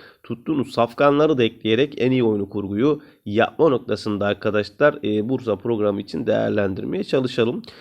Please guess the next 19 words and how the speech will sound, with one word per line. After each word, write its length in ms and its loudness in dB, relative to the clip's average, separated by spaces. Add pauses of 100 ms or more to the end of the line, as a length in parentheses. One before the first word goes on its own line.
(160)
E, 160 0
Bursa 260 0
programı 460 4
gündüz 360 -2
koşacak 440 0
arkadaşlar. 640 2
Dediğim 300 2
gibi 280 -2
birinci 320 2
alt 220 0
koşuyla 420 -4
beraber 520 2
de 60 0
günün 320 0
birinci 320 0
altılısı 680 -2
Bursa 240 -2
için 180 -6
arkadaşlar 580 -2